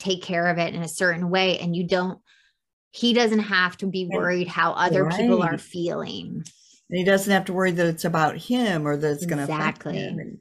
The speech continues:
Speaker 2: yep. Okay, so going on,
Speaker 1: Mm-hmm.
Speaker 2: who, I don't know why I chose this number,
Speaker 1: Mm-hmm.
Speaker 2: but who are three people who have been the most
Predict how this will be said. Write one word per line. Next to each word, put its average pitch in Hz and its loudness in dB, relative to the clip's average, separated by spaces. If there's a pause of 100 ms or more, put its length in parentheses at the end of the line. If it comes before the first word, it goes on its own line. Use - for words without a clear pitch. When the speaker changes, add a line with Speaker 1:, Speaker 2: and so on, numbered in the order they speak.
(280)
Speaker 2:
yep. 175 -4 (840)
Okay, 202 4
so 220 6
going 226 4
on, 190 0 (320)
Speaker 1:
Mm-hmm. 220 6
Speaker 2:
who, 294 0 (760)
I 214 -2
don't 294 0
know 247 0
why 165 0
I 139 -2
chose 147 -8
this 135 -8
number, 135 -2 (380)
Speaker 1:
Mm-hmm. 220 2 (180)
Speaker 2:
but 175 2
who 262 2
are 202 4
three 208 0
people 165 -2
who 175 -4
have 165 -4
been 165 2
the 160 2
most 160 0